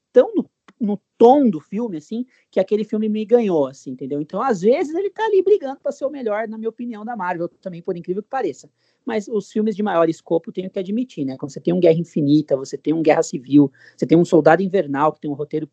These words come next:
primoroso, é, eu acho que dois filmes,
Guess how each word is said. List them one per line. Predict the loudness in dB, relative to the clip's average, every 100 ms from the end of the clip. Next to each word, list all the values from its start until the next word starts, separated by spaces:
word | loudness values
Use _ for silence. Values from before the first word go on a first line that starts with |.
| _
primoroso, | -10 -8 -6 -4 -2 -2 -2 -10 _ _ _ _ -10
é, | -6 -6 -6 -4
eu | -2 0
acho | -2 -4 -10
que | -12 -10 -8 -8 -8 -10
dois | 4 6 6 4
filmes, | 0 0 2 0 -2 -6 -20